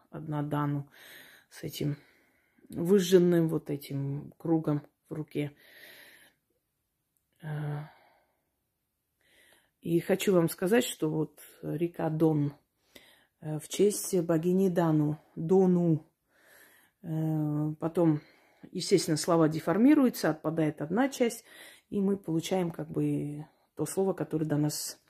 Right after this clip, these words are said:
доживает. Вот, э, мать рек, видите, у неё в руке вот этот вот, э, поднос, и оттуда стекается вода.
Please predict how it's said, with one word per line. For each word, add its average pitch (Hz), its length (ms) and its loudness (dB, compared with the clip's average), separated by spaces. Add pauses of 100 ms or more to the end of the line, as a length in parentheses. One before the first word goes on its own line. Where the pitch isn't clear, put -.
(640)
доживает. 165 800 2 (540)
Вот, 160 440 -2
э, 143 840 -2
мать 180 560 2 (180)
рек, 175 420 4
видите, 185 400 -4
у 160 80 -2
неё 165 180 -2
в 160 60 -4
руке 156 460 -6 (520)
вот - 120 -20
этот - 160 -14
вот, - 280 -12
э, - 480 -10 (680)
поднос, 180 840 0
и 180 500 -2
оттуда 185 340 -6
стекается 175 640 -4
вода. 165 440 -2